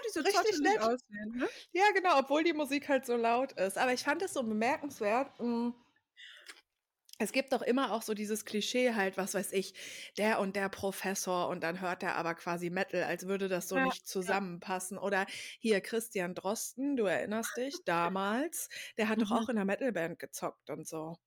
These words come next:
Speaker 1: Echt? Der
Speaker 2: Mhm.
Speaker 1: Drosten?
Speaker 2: Mhm.
Speaker 1: Geil.
Speaker 2: Ja.
Speaker 1: Ja, schon interessant, vor allem, hm, weil ja dann doch alle irgendwie gleich aussehen, <laughs> weißt du?
Speaker 2: Mhm.
Speaker 1: Das finde ich so spannend in diesen Subkulturen. <laughs>
Speaker 2: Ja, voll.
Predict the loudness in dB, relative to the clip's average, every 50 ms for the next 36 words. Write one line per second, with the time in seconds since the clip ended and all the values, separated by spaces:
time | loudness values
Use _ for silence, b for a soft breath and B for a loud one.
0 | _ _ _ _ -6 -4 -4 -2 -4 -4 -8 -12 -14 -16 _ -12 -8 0 2 4
1 | 4 4 2 0 -2 -2 -2 -2 -4 -4 -8 -14 _ _ _ _ _ _ _ _
2 | _ _ _ _ _ _ _ _ _ -2 0 0 0 0 -2 -2 -4 -6 -8 -12
3 | _ _ _ _ B B B -2 -2 -2 -2 -4 -8 _ 2 2 4 4 2 2
4 | 0 -2 -2 2 2 4 4 4 2 0 -2 -2 2 2 2 2 4 2 2 2
5 | 2 2 2 2 2 0 0 -2 _ _ _ _ _ -4 -2 -2 0 0 -2 -2
6 | -2 -2 -2 -4 -6 -8 _ 0 2 4 4 6 4 4 4 2 2 2 2 0
7 | 0 -4 -4 -2 -2 0 0 0 0 -2 -2 -2 -4 -4 -4 -4 -4 -4 -2 -4
8 | -6 -6 -6 -4 -4 -6 -6 -6 -6 -6 -6 -6 0 0 0 0 2 2 0 2
9 | 2 0 0 2 4 4 4 4 4 4 2 0 0 _ -4 -4 -4 _ -20 -20
10 | _ _ -20 -20 -20 _ B B B B -8 -8 -4 -2 0 0 0 -2 -2 0
11 | 0 0 0 0 -4 -10 -14 -4 -2 -2 0 0 -2 -4 -4 -4 -6 -4 -6 -6
12 | -4 -4 -6 -4 -4 -4 -6 -6 _ -4 -4 -4 -4 -4 -4 -4 -2 -2 -2 -2
13 | -4 -6 -8 B B B B B -2 0 0 0 2 2 0 2 2 2 2 2
14 | 0 -6